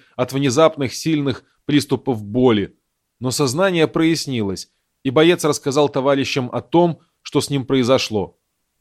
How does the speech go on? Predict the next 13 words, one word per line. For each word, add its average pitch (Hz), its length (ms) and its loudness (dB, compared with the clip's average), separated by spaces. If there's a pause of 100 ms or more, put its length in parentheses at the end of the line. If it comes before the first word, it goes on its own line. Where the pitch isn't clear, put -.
(160)
Он 180 140 2
высказал 165 420 0
опасения 156 600 0
насчет 113 380 -4
хищных - 460 -6
побегов 135 480 0 (340)
и 139 80 -6
попросил 160 560 2 (140)
осмотреть, 151 680 0
не 135 120 -2
оплели 143 420 -2
ли 147 120 2
они 135 460 0